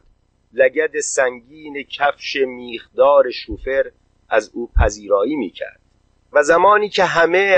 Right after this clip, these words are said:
از آزار او خسته می‌شدند، بچه شیر برنج فروش لذت مخصوصی از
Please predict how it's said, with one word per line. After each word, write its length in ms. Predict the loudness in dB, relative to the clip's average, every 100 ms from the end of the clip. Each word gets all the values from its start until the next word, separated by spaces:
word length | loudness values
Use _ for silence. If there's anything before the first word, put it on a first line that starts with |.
| 4
از 200 | 2 0 2
آزار 500 | 4 4 6 6 4
او 180 | -2
خسته 420 | -2 0 0 -2 -6
می‌شدند، 760 | -2 2 4 4 4 2 0 _ _
بچه 480 | -2 -2 -6 -2 -2
شیر 440 | -4 -10 -14 -8
برنج 400 | 0 2 2 -2
فروش 640 | -8 -4 -4 -6 -10 -12 -16 -4
لذت 580 | -2 -2 -2 -4 -2
مخصوصی 840 | -2 -2 -4 -6 -14 -12 -10 -2 0
از 200 | 0